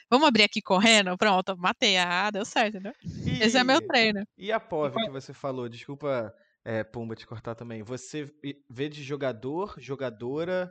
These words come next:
Speaker 2: é, e qual que você mais vê? Qual é a sua inspiração hoje dentro da posição que você cumpre?
Speaker 1: Nossa, mas eu vejo muito, não, eu vejo mais por status, assim, eu não vejo mais a minha posição. Às vezes eu até chego e falo, "Ah, vou ver um cara aqui jogando já pra ver se tem uns pique-pá de olho aqui,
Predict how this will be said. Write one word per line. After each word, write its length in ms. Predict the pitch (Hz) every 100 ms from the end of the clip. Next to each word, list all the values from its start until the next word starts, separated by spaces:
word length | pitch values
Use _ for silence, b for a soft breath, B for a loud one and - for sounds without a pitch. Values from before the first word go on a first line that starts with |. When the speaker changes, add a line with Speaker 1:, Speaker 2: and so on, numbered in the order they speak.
| _ -
Speaker 2:
é, 220 | 131 127
e 100 | 143
qual 280 | 139 170 202
que 100 | 202
você 260 | 175 -
mais 240 | 123 151 143
vê? 180 | 120 123
Qual 180 | 117 135
é 60 |
a 40 | 139
sua 120 | 143
inspiração 540 | 139 - 135 127 131
hoje 200 | 127 120
dentro 200 | 117 120
da 60 | 120
posição 380 | 117 117 - 110
que 80 | -
você 180 | 113 113
cumpre? 340 | - 110 _ _ _ _ _ _ _ _ _ _ _ _ _ _
Speaker 1:
Nossa, 420 | 233 285 415 - 220
mas 140 | 214
eu 60 | 214
vejo 180 | 247
muito, 300 | 254 233 - 226
não, 280 | 240 208 226 -
eu 100 | 220
vejo 240 | 240 240
mais 240 | 240 262
por 160 | - 285 277 277 269 254 220 - _
status, 480 | - - 226 208 -
assim, 320 | 196 - 190 214
eu 60 | 196
não 80 |
vejo 160 | 202 220
mais 160 | 208 190
a 60 |
minha 140 | 190 180
posição. 480 | 190 185 - 175 - B B B
Às 100 | 262
vezes 160 | 349 349
eu 60 |
até 180 | 370 403
chego 220 | - 349
e 20 |
falo, 240 | 339 311 311
"Ah, 140 | 320
vou 140 | 269 262
ver 120 | 294 359
um 280 | 311 190 196 233
cara 240 | - 220 175
aqui 160 | 185
jogando 340 | 196 185 185 190
já 100 | 170
pra 140 | -
ver 140 | 185
se 60 | -
tem 120 | 202
uns 80 | 185
pique-pá 320 | - 175 165
de 140 | 170 170
olho 140 | 160
aqui, 260 | 156 190